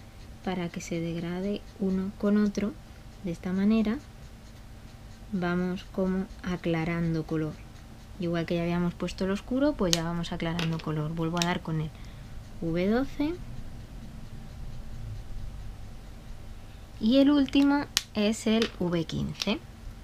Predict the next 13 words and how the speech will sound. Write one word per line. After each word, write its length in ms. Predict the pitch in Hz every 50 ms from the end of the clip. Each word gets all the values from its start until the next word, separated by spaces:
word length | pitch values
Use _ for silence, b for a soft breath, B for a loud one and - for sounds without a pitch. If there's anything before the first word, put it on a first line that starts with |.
| - - - - - - - - - - - - -
que 120 | - 190
vais 240 | 170 165 165 165 - 175
a 60 | 175
ver 200 | 175 185 190 214 - - - -
que 200 | - 175 175 - - -
ya 240 | 175 170 170 165 165
es 180 | 170 190 202 - - - - - - - - - - - - - -
un 180 | 190 190 190
color 380 | 185 - 190 190 196 196 208 - - - - - - - - - -
mucho, 840 | 202 196 196 202 202 208 214 214 214 214 208 208 202 - - 202
mucho 360 | 202 202 202 208 202 - 214 202
más 280 | 196 190 190 208 -
oscuro 460 | 226 - - - 247 240 233 240 254